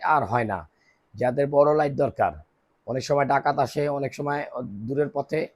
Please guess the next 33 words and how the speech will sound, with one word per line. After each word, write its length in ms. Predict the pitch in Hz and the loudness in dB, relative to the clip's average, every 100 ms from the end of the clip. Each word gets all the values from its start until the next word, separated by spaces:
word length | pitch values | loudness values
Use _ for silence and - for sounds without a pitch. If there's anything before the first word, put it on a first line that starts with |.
| _ _ _ | _ _ _
একটু 120 | _ 151 | _ -8
আপনাদের 220 | 147 143 139 | -6 -8 -4
দেখাই, 260 | 139 147 185 - _ _ _ _ - | -2 0 -2 -6 _ _ _ _ -8
এই 60 | 131 | -4
দেখেন 160 | 131 151 | -4 -6
একটু 100 | - 143 | -4 -2
আলো 100 | 143 139 | -2 -4
দি-, 140 | 165 - | -6 -4
এক 60 | - 170 | -2 4
রাত, 180 | 156 143 - - 147 | 4 2 -8 -2 0
রাত 140 | 151 127 | 0 0
দিন 120 | 139 117 | 0 2
হয়ে 140 | 113 104 | 0 0
যাবে 140 | 95 | -2
ভাই। 120 | 90 78 _ _ _ _ _ _ 139 | -4 -10 _ _ _ _ _ _ -4
হুম, 160 | 190 - _ _ - | -4 -4 _ _ -4
পাঁচ 220 | 165 160 - | 0 0 -2
কিলো 160 | 151 143 127 | -2 2 2
যাবে, 140 | 113 - | 0 0
পাঁচ 160 | 151 135 - | 0 0 -2
কিলো। 220 | 131 110 87 _ _ _ _ _ _ | -2 -2 -4 _ _ _ _ _ _
এটা 200 | 113 131 135 104 | -6 2 2 2
এম-, 180 | 143 - - 139 | -6 -8 -4 0
এটা 140 | 143 131 | 2 2
এমএস 200 | 143 147 170 | 2 0 0
হলো 120 | 160 139 | 0 2
দশ 100 | 139 151 | 2 2
হাজার 180 | 151 147 127 | 4 4 4
এমএস, 220 | 104 - 123 | 0 -6 -6
হ্যাঁ? 160 | 180 587 _ _ _ _ _ _ _ | -6 -6 _ _ _ _ _ _ _
দশ 240 | 120 131 123 151 | -2 -2 0 -2
হাজার 200 | 156 147 135 | 2 2 2
এমএস, 260 | 123 104 | 0 -2